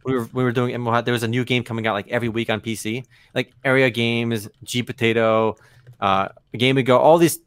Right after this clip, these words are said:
companies would launch a new, like, M M O R P G every week, and it really feels that way for mobile games now, where there's a new mobile, new mobile game launching every week. And some of them, like, some of them look good. There's, some of them have qu-, like, they look like they spent some effort or quality into it, and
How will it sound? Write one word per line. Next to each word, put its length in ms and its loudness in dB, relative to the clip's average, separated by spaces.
companies 260 -2
would 80 -8
launch 220 0
a 60 -4
new, 180 -4
like, 160 -6
M 60 -10
M 100 -4
O 20 0
R 80 -2
P 140 -6
G 120 -8
every 200 -4
week, 280 -8
and 100 0
it 160 -2
really 200 6
feels 280 6
that 160 2
way 160 2
for 180 0
mobile 300 0
games 260 -4
now, 120 0
where 80 -2
there's 160 -2
a 20 -2
new 180 0
mobile, 400 -2
new 160 -2
mobile 240 -2
game 220 -4
launching 380 -4
every 220 2
week. 180 2
And 80 -4
some 180 2
of 60 0
them, 80 -2
like, 200 -6
some 160 0
of 40 4
them 140 4
look 180 2
good. 240 4
There's, 340 2
some 140 2
of 20 -2
them 80 4
have 140 0
qu-, 180 -20
like, 160 -4
they 140 0
look 240 2
like 100 0
they 100 2
spent 200 -4
some 100 -10
effort 220 -4
or 40 0
quality 380 0
into 200 -6
it, 100 -10
and 260 2